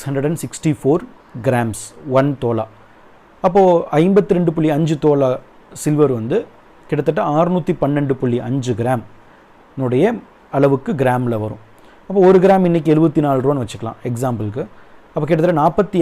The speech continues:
ஐயாயிரம் ரூபாய் மதிப்பு உள்ள, மதிப்பு வந்து அந்த அமௌண்ட் நிசாபுக்கு வருது. அப்போ இந்த நாற்பத்தி ஐயாயிரம் ரூபாய் மதிப்புல ஒருத்தரிடத்தில், ஒருவரிடத்துல பொருளாகவோ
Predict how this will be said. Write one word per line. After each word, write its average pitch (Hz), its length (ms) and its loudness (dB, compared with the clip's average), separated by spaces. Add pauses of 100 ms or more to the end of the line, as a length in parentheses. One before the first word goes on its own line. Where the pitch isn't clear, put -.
ஐயாயிரம் 120 360 0
ரூபாய் 160 180 0
மதிப்பு 123 320 -6 (420)
உள்ள, 117 280 0 (920)
மதிப்பு 135 280 -2 (100)
வந்து 151 180 -2 (480)
அந்த 127 120 0 (120)
அமௌண்ட் 127 340 -2
நிசாபுக்கு 123 520 0
வருது. 107 180 -8 (480)
அப்போ 143 120 2 (100)
இந்த 127 100 0 (100)
நாற்பத்தி 185 460 2 (100)
ஐயாயிரம் 160 520 4
ரூபாய் 165 340 -2
மதிப்புல 123 420 -4 (640)
ஒருத்தரிடத்தில், 127 880 2 (100)
ஒருவரிடத்துல 123 680 -2 (880)
பொருளாகவோ 135 680 4